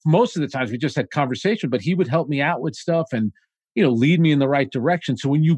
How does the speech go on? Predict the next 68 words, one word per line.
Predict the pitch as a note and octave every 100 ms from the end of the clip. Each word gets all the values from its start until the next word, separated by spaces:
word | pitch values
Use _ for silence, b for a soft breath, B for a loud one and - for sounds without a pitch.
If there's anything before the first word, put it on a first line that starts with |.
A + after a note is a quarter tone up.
| G2
build | - F3+ G#3+
up | G3
a | C#3+
relationship | C3 C3 E3+ E3 E3 D#3+ C#3+
like | B2+ -
that | D3+
over | D3 A#2+
time, | A#2 C#3+ D#3 E3+
it's | B2+
important. | D3 - B3 D3+
I'm | G#2+
sure | - G#3+
for | G#3+
the |
base, | D#3 G3+ G#3+
you | D#3 G#3+
cover | - B3
the | A3+
Red | F3+ G#3+
Sox | - E3+ -
for |
the | C#3
Boston | E3+ E3 B2+
Globe, | G#2+ F3 E3 A#2 _ _ _ -
you're | E3+
gonna | A3
have | G3
a |
different | C3 F3+ F3 E3+
relationship | D3+ G3 F3+ D#3+ D#3
with | C3+
the | A#2
players | - F#3 F#3+ A#2
than | A#2+
just | D3+ -
these | C3
people | - F3+ D3+
that | B2
kind | C3+ A2+
of |
float | - - C#3 C#3+
in | D3 D#3+ A2 - _ _ _ -
every | C3+ A#2+
now | B2 B2+ G#2+
and | G#2+
then. | F3+ - _
Now, | - C#3+
when | B2 C3+
you | G#3+
walk | C#4 G#3+ B2+
into | B2 A#2
the |
locker | G#2 G#2 G2 C#3+
room, | D#3+ F3
they | C3
say, | E3
"Oh, | C#3 D3+
there's | D#3 B2+
the | B2+
big | A#2+ C#3+
star | - D3 C3
on | A2
T | F#2+ C#3 A#2+
V," | D3 G#3+ F3+
and | C#3
the | B2+
players | - D#3 C3+
also, | B2+ B2 - A#2 G#2+